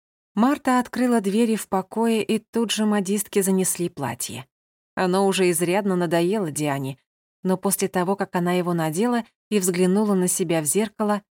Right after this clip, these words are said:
не признать красоту этой вещи было невозможно. Швеи постарались,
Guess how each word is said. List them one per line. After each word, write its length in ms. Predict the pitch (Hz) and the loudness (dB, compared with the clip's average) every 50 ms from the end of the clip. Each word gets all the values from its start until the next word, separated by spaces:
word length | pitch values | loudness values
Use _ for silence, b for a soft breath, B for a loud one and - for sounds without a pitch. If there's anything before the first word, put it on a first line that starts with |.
| _ _ - | _ _ -4
не 200 | 214 220 226 233 | 0 2 2 2
признать 540 | 226 220 220 214 196 - 196 202 226 220 - | 2 2 0 0 2 2 0 0 0 -2 -4
красоту 540 | - 226 214 202 - - 214 208 - 226 226 | -6 -4 -4 -2 -2 -2 -4 -4 -2 -2 -2
этой 320 | 226 220 - 220 214 208 | -2 -2 -2 0 0 2
вещи 380 | 190 190 208 202 - - - 220 | 2 0 0 0 -2 -6 -6 -6
было 300 | 185 170 160 170 185 202 | -4 -2 -2 -2 0 0
невозможно. 840 | 208 202 202 190 185 175 156 160 156 156 180 190 175 160 147 - _ _ _ _ _ | 0 0 0 0 0 -2 -2 -2 -4 -4 -6 -6 -6 -6 -8 -10 _ _ _ _ _
Швеи 440 | - - - 247 262 262 247 254 269 262 | -6 -4 -2 0 2 2 4 2 2 0
постарались, 840 | - 240 - - - 233 226 240 254 262 196 - - - - | 0 -2 -2 0 2 2 2 4 2 0 0 -2 -4 -4 -4